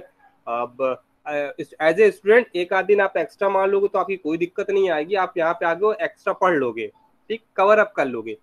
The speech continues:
हमारे case में तो हम लोग की सीधे, अ, लीव कट रही होगी, तो हमें ध्यान में रखना है कि अपने time duration जितनी छुट्टी है उसके बीच में ही आ जाना है, तो हमारी फिक्स planning होगी, हम आगे पीछे नहीं कर सकते।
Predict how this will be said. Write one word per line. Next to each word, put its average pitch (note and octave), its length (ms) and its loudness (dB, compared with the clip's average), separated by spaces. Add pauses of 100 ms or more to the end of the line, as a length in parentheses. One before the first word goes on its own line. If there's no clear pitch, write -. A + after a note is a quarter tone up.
(500)
हमारे F#3+ 320 0
case G#3+ 260 -2
में A3 80 -2
तो G#3+ 80 -2
हम G3+ 180 -2
लोग G#3 140 0
की G#3 100 -10
सीधे, G#3 380 4 (100)
अ, D3+ 500 0 (380)
लीव F3 280 0
कट G3 160 2
रही F3 180 2
होगी, G3 200 -2
तो A#3+ 100 -2
हमें G3 240 -4
ध्यान F3+ 260 0
में G#3 140 0
रखना F3+ 160 -2
है A3 40 -4
कि A#3 60 0
अपने A3 200 0
time F3 340 -2
duration F3+ 320 0
जितनी F3+ 280 -2
छुट्टी F#3+ 320 -6
है A#3 60 0
उसके G#3 240 -4
बीच D3+ 180 -8 (100)
में D#3+ 120 -2
ही A3+ 180 -2 (120)
आ C#3 100 -2
जाना A2 280 -8
है, A2 60 -12 (280)
तो G3+ 60 2
हमारी A#3+ 180 0
फिक्स - 420 -6
planning D3 320 0
होगी, G#2+ 260 -8 (460)
हम G3 120 0
आगे F#3+ 200 2
पीछे A3 280 -2
नहीं F3+ 180 2
कर A#2+ 120 -4
सकते। - 360 -14